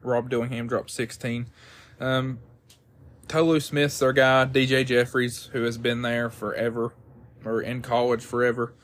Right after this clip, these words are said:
um, is their other one. Uh,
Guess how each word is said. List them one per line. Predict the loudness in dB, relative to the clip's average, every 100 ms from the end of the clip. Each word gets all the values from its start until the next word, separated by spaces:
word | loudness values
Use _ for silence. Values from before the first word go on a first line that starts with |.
| -20 -20 -20 -20 -20 -16 -4
um, | -2 -2 -4 -8 -16 -16 -12
is | -4
their | 2 2
other | 4 2
one. | -2 -6 -10 _ _ -8
Uh, | -6 -6